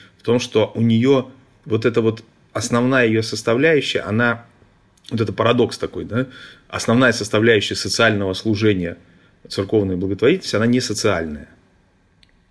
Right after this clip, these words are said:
Она все равно духовная, да, она все равно, м, э, ну вот как бы вне-, в-, надсоциальная, внесоциальная, как угодно.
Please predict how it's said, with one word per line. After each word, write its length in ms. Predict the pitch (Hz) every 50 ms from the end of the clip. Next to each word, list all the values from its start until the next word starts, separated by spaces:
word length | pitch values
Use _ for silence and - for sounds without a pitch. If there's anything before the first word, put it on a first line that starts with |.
| _ _ _ _ - - -
Она 180 | - 110 107 107
все 140 | - - 104
равно 220 | 104 107 117 123
духовная, 680 | 110 107 104 - 110 104 87 80 80 80 80 76 76 -
да, 420 | 82 85 101 110 107 95 87 82 82
она 180 | 87 98 101
все 160 | 101 - -
равно, 440 | 95 92 95 95 104 117 120 113 113 - - - - - _ _ _ -
м, 520 | 98 92 90 90 87 87 87 85 82 85
э, 360 | 87 87 95 95 95 92 92 90
ну 200 | 90 92 92 90
вот 160 | 90 87 87
как 140 | - 92 87
бы 120 | 90 92 92
вне-, 240 | 92 98 110 110 107
в-, 200 | 101 107 104 104
надсоциальная, 1300 | 104 101 101 101 104 110 127 127 117 117 - - 107 101 - - 113 110 104 95 90 87 85 80 80 80
внесоциальная, 720 | 87 95 104 101 98 - 95 - - 92 85 82 82 90
как 200 | - - - 113
угодно. 340 | 110 107 98 82 - -